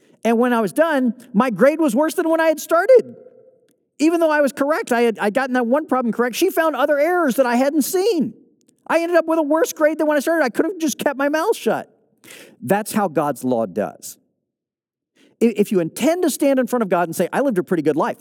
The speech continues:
I was a pretty good person. I was generally a moral person," God's gonna say, "Okay, well, I, you may,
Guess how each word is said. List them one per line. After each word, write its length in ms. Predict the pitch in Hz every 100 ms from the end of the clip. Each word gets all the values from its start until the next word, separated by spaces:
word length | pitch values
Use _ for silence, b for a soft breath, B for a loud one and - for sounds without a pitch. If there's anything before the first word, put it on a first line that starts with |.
| -
I 80 | 302
was 120 | 233
a 40 | -
pretty 200 | 185 170
good 160 | 175
person. 280 | 285 302 120
I 100 | 127
was 140 | 190
generally 400 | 131 202 190 202
a 60 | 180
moral 240 | 160 165 127
person," 400 | - - - - _ b b b b b _ _ _ _ _ _ -
God's 220 | 208 208
gonna 160 | 214 180
say, 180 | 185 160
"Okay, 260 | 170 170
well, 140 | 151 151
I, 120 | 170
you 120 | 160
may, 180 | 180 208